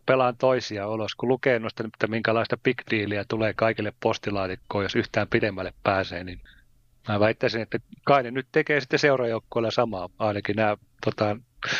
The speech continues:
nämä, nämä italialaisethan on suomalaisten suosikkeja, mutta mä en usko, että on niitä, tota, niin, niin, muitakin,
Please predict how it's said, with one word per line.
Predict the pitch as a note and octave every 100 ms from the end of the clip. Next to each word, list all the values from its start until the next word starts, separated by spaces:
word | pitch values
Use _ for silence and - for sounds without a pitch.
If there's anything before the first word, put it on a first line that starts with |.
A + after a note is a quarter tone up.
| - - - - _ _ -
nämä, | G2+ F2+
nämä | A2 A#2+ A#2 - - _ - - -
italialaisethan | C#3+ - D#3 C3+ B2+ A2 A#2+
on | A2
suomalaisten | A#2+ A#2 G2 A#2
suosikkeja, | A#2+ A2 G#2+ - - G#2
mutta | G#2 - G#2
mä | G2
en | B2+
usko, | C#3 - C3
että | - A2+
on | A2+
niitä, | A2 A2+ G#2+ -
tota, | A2 - G2+
niin, | G2+
niin, | G2+ G2 G2+ _ _ _ _ _ - - -
muitakin, | C#3 D3 B2+ B2